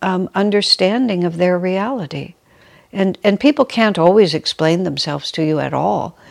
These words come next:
Either there's no opportunity to do it, or often they don't understand themselves and they're incapable of explaining. Sometimes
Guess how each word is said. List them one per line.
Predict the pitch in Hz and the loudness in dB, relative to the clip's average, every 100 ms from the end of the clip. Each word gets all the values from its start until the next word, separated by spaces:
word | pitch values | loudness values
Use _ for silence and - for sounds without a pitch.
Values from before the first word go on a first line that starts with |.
| - - | -12 2
Either | 190 175 | 4 6
there's | 156 160 160 | 6 2 4
no | 175 | 4
opportunity | 165 151 151 - 170 180 185 226 285 _ _ _ | 4 2 -4 2 2 2 2 -2 -2 _ _ _
to | - 180 | -4 2
do | 185 185 | 4 4
it, | 226 - - | 2 -2 2
or | 175 170 165 - _ _ | 6 6 4 -2 _ _
often | 170 160 - 190 196 | 0 2 2 2 4
they | 165 185 | 6 6
don't | 170 160 | 4 2
understand | 160 156 147 170 160 156 | 0 0 0 0 0 0
themselves | 151 - 147 196 196 | -2 0 0 0 0
and | 165 | -2
they're | 156 | 0
incapable | 165 165 - 175 180 170 147 | 0 0 0 0 0 -2 -2
of | 143 | -2
explaining. | 143 - - 151 147 175 262 _ - - - _ | -4 -6 -4 -2 -2 -6 -10 _ -20 -20 -20 _
Sometimes | - 202 190 202 180 175 - | 2 2 4 0 0 0 0